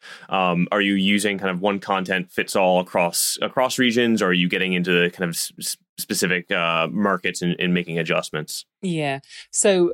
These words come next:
Speaker 2: we, we do like to try and say, "Look, this is, this is what we've created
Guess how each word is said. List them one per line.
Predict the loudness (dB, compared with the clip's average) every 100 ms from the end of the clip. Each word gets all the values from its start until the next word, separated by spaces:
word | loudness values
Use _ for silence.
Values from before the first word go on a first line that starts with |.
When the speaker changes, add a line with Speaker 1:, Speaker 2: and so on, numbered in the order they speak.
| -2
Speaker 2:
we, | -2 -2 -2
we | -4
do | -4 -2
like | -2 -2
to |
try | -6 -2 -2
and | -2 -2
say, | 0 0
"Look, | 0 -4 _
this | -4 -2
is, | -4 -2
this | -4 -2
is | -2
what | 0
we've | 0
created | 0 -2 -2